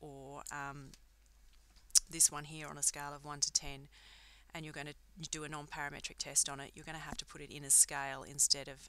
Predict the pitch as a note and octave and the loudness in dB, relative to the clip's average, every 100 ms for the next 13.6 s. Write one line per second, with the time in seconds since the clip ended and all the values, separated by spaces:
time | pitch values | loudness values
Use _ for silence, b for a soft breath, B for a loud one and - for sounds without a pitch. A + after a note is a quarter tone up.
0 | - C#3 C3+ - - - - C#3+ C#3 C3+ | -10 -8 2 6 6 4 -8 -12 -10 -12
1 | D3 - - B B - E3 - - D#3 | -14 -16 -18 B B -18 -4 0 0 0
2 | C3+ C#3+ - - - - B B B B | -10 -10 -8 -8 -10 -14 B B B B
3 | B E3+ E3 E3+ F#3+ A3+ A3 F#3+ F#3 F3+ | B -4 -2 -2 -6 -6 -8 -2 -2 0
4 | D#3+ - D#3+ D#3+ - G#3+ - - - E3+ | 2 2 4 2 2 2 2 2 -6 -8
5 | D#3 D3 D3 - D3+ - - - D3 C#3+ | 0 0 0 -8 -10 -10 -12 -4 -2 -2
6 | - - D#3 C#3+ - - D3 C#3+ C#3 - | 0 4 4 0 -8 -8 -8 -10 2 4
7 | - C#3 E3 A3 - B B B B B | 4 2 -10 -16 -20 B B B B B
8 | B B - F3+ F#3+ F#3 A3+ A3 F3 D#3+ | B B -4 -2 -4 -4 -2 -2 -2 -4
9 | D#3 - E3 D#3+ D3 D3 D#3 - F3 - | 4 4 4 -2 -4 -4 0 4 6 6
10 | D#3 D3 D#3 D3 - D3+ D3+ - - - | 4 -4 -10 -10 -10 -8 -8 -8 -8 2
11 | - - C#3 - - - - - - D#3+ | 2 2 -4 -6 -8 -8 -20 -20 -10 -6
12 | D3+ D3 D3 D3 D3 - D3+ - D3 D3 | -6 -6 -10 -14 -18 -14 -6 -6 -6 -10
13 | D3+ - C#3+ C3+ C#3+ | -6 -4 -4 -8 -10